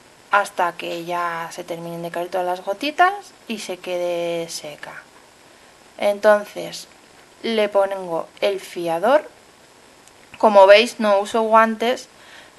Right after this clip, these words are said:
porque me desinfecto, o sea, ya me limpio las manos y me las desinfecto.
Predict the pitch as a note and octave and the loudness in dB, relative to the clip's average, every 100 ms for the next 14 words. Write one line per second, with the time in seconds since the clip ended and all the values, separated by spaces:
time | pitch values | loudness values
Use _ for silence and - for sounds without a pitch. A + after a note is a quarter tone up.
0 | - - G#3 G3+ - G3+ F#3 F#3 F3+ F3+ | -14 2 2 2 -6 -6 -4 -4 -4 -2
1 | F3+ F3+ F#3 F3+ F3+ - A3+ - E3 D#3 | -2 -2 -6 -8 -6 -4 -4 -6 -8 -8
2 | D#3+ E3 - F3+ E3 F3 F#3+ G3+ G3+ G3+ | -6 -6 -6 -10 -8 -8 -2 0 0 -2
3 | A3 B3+ B3 G3 F3 E3+ E3 E3+ E3+ F3 | -4 -4 -6 -6 -6 -6 -12 -14 -10 -10
4 | E3+ - | -12 -14